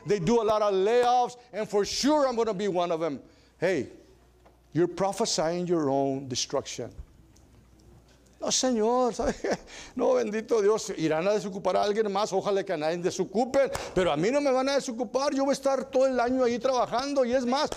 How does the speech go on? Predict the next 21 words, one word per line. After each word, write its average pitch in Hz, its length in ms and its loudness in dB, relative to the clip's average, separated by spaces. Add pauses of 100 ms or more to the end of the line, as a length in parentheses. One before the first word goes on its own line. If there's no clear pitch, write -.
(140)
me 196 100 0
van 233 180 0
a 254 40 0
dar 262 180 0
un 262 80 -2
aumento 269 500 2
y - 20 0
me 254 120 4
van 240 180 2
a 262 40 0
dar 262 140 0
más 262 240 -2
dinero, 254 480 2 (140)
aleluya, 254 400 2
porque 233 260 0
soy 247 260 0
dadora, 277 540 2 (140)
porque 240 240 0
soy 233 260 2
dador, 285 480 4
aleluya, 311 600 -2